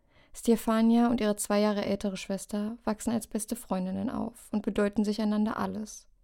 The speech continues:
Die einzige Konstante in ihrem Leben. Als Stefania fünfzehn ist,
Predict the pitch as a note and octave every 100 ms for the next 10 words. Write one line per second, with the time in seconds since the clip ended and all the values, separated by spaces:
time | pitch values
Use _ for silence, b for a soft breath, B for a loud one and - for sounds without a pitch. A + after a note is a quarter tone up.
0 | _ _ - - G#3+ G#3 A3+ A3+ A#3 -
1 | A#3 A3+ G3+ F#3 - G#3 F#3+ F#3+ G3 G3+
2 | G#3+ G#3+ _ _ _ _ _ b b _
3 | _ - G3+ - G3+ G3 - F#3+ F#3+ -
4 | A3 A#3 - F#3+ G3 G3+ - -